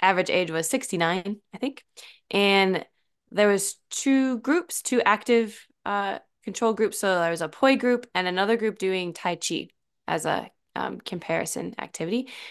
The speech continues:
And none of the participants had ever done those activities before. So that was all new to everyone participating. And each group did an hour intervention twice a week. So they practiced poi or Tai Chi,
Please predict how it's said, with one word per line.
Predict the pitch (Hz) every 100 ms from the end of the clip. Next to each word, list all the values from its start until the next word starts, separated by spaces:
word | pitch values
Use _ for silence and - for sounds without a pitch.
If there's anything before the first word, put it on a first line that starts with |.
| -
And | 202 214
none | 233
of | 233
the | 220
participants | 214 196 196 - 185
had | 185 160
ever | 165 160
done | 160 160 156
those | 156 156
activities | 151 - 156 156 151
before. | 160 220 302
So | 294 165 151 147
that | -
was | 160
all | 147 151 165 -
new | 175 180
to | 170 -
everyone | 170 165 156 170
participating. | - - - - 160 156 160 - - - - -
And | 185 185 180 175
each | - 220 -
group | 202 196 - _ _ _ _ -
did | 190
an | 185
hour | - 185 185 190
intervention | 185 185 190 202 214 208
twice | 196 196 202
a |
week. | 240 349 -
So | - 170
they | 165
practiced | 165 175 185 175
poi | - 175
or |
Tai | 170 170
Chi, | 160 175 170